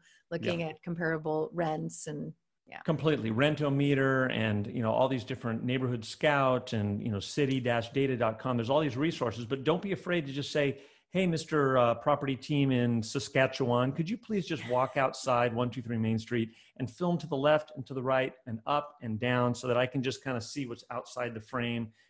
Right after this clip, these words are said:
Speaker 2: It just will make me feel a lot more comfortable. I mean, w-, worst they can do is say no, and most
Speaker 1: Yeah.
Speaker 2: likely they won't <laughs> say no.
Speaker 1: But, but yeah, most companies have figured out, "Wow, we're gonna have to do a lot of transactions. We're gonna have to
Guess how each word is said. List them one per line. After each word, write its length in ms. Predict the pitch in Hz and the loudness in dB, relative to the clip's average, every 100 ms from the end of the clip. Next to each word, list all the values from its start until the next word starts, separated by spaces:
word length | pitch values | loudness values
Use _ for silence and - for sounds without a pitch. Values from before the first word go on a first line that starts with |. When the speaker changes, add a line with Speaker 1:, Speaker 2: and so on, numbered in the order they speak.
| - | -14
Speaker 2:
It 40 | 123 | -6
just 280 | 156 - 135 | -6 -6 -4
will 100 | 135 | -2
make 180 | 127 | 0
me 40 | 123 | -2
feel 200 | 127 117 | 0 0
a 60 | 110 | 2
lot 160 | 107 | 0
more 120 | 107 | -2
comfortable. 480 | 101 110 104 - 98 107 | -2 -6 -8 -10 -10 -4
I 20 | |
mean, 160 | 110 110 | -4 -4
w-, 260 | 113 123 - - 110 | -10 -16 -18 -18 0
worst 260 | 131 147 - | 2 2 0
they 100 | 127 | -2
can 160 | 123 | 0
do 180 | 117 143 | 0 2
is 140 | 113 - | 0 0
say 180 | 113 | 0
no, 520 | 104 107 117 98 101 107 _ _ - | 0 0 0 -2 -4 -10 _ _ -2
and 100 | 107 | 0
most 120 | 104 | 0
Speaker 1:
Yeah. 60 | 175 | 0
Speaker 2:
likely 220 | 113 117 | -2 -4
they 120 | 110 | -4
won't 260 | 110 127 127 | -2 -4 -6
<laughs> 60 | |
say 120 | - 143 | -2 0
no. 460 | 147 139 - 110 _ _ _ _ _ - | 2 0 -2 -6 _ _ _ _ _ -2
Speaker 1:
But, 240 | 269 262 | -2 2
but 120 | 277 | 4
yeah, 120 | 269 214 | 6 4
most 320 | 220 254 - | 4 2 2
companies 480 | 240 233 214 208 214 | 0 2 -2 -2 -2
have 140 | 190 | -4
figured 260 | 202 190 185 | -2 0 2
out, 160 | 175 | 2
"Wow, 240 | 170 165 156 | 2 2 0
we're 100 | 175 | -2
gonna 140 | 185 | -2
have 100 | 180 | -4
to 60 | 165 | -4
do 120 | 175 | -2
a 40 | |
lot 200 | 160 165 | 0 -2
of 60 | 165 | -4
transactions. 760 | 170 170 165 156 156 - 160 170 | -4 -4 -2 -2 -2 -4 -8 -2
We're 60 | |
gonna 80 | 170 165 | -2 -2
have 80 | |
to 60 | 156 | -8